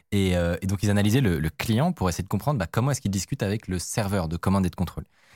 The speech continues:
Et, euh, et pendant qu'ils faisaient leur test, donc, ils envoyaient, euh, les, des, des messages d'échange, euh, du protocole qu'ils utilisent, qu'ils ont, que les,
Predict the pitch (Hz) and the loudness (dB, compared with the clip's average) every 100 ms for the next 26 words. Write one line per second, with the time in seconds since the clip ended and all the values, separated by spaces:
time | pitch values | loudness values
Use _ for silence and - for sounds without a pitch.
0 | _ _ 107 98 - 104 98 95 92 90 | _ _ -4 -4 -4 -4 -2 -2 -2 -2
1 | 90 90 104 92 - 160 190 113 90 131 | -4 -6 -6 -4 -2 -2 0 0 0 -2
2 | 165 101 - 95 95 98 107 147 101 87 | -2 -4 -4 -2 0 2 2 2 0 -2
3 | 85 82 82 87 78 - - _ 85 92 | -4 -8 -6 -4 -4 -8 -16 _ -2 0
4 | 120 127 90 92 123 117 - - - 82 | 0 0 0 0 0 -2 -6 -16 -8 -6
5 | 85 - 90 85 117 110 95 87 - 113 | -6 -6 -4 -2 -2 -2 -4 -4 -4 -6
6 | 92 - - 82 80 80 78 - 82 78 | -6 -10 -12 -6 -6 -6 -8 -4 -2 -2